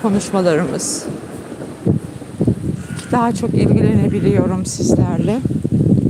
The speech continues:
Yolda hem Blami'ye bakıyorum hem şeye bakıyorum. Damlacığım, merhabalar, hoş geldin. Aleyküm selam. Hepinizi çok seviyorum.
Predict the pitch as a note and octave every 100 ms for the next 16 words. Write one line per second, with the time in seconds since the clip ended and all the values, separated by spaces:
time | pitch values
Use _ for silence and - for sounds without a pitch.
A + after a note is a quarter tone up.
0 | - - - - G3+ G#3+ G#3+ G3 A#3 G3+
1 | A#3 A#3 A3 G#3+ A3 G#3+ G#3+ A3 - A3
2 | G3 A3 G#3 G3+ G#3 - G#3 G#3 G3 -
3 | G3+ - G3+ G3 G#3+ - - - - -
4 | - - - G3+ G3 A3+ G#3 A3 A3 A#3+
5 | G3+ G3+ - A3 G3+ G#3 - A#3 C#4+ -
6 | - - - - - - - - - -
7 | F#3+ G3+ G3+ - G#3 - A3 G3 G3+ A#3
8 | D4 - - - - - - - - -
9 | - - - - - - - - - -
10 | - C4 C4+ A#3+ A3+ G3+ A#3 A#3+ A#3 -
11 | A#3 F3+ F#3 F#3 F#3